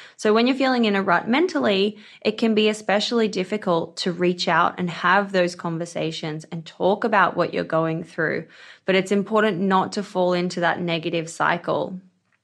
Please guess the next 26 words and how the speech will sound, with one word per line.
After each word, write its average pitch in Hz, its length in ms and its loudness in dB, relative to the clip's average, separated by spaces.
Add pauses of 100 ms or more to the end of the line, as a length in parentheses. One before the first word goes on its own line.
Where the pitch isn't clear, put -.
(360)
And 170 160 -4
trust 175 320 -4
me, 254 240 2
I've 170 360 -4
been 175 260 0
there. 254 400 2 (520)
You 175 180 0
just 185 240 0
want 180 300 -2
to 180 280 2
kind 175 220 -2
of 160 160 -4
avoid 226 380 6
everyone, 220 1040 6 (160)
lock 202 280 2
yourself 240 340 4
away, 208 640 6
stay 208 380 0
in 208 120 2
bed, 196 380 2
shut 185 180 0
out 180 140 0
the 196 80 -4
world. 170 560 2
I 190 60 -6
mean, 175 480 -6